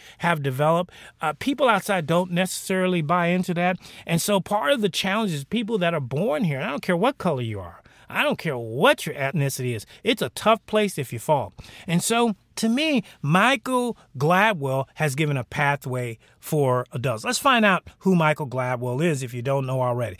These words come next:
He's the author of five New York Times bestsellers. Uh, his big book, The Tipping Point, Blink, Outliers, What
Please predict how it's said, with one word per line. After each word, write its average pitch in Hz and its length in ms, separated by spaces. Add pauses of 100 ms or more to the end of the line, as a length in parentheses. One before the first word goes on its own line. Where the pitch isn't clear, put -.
(160)
He's 226 180
the 190 100
author 240 260
of 202 60
five 202 600 (180)
New 147 160
York 175 520 (280)
Times 151 480
bestsellers. 123 800 (340)
Uh, 135 200
his 135 120
big 160 260
book, 175 240
The 135 100
Tipping 131 580
Point, 104 400 (340)
Blink, 147 600 (360)
Outliers, 135 840 (240)
What 180 300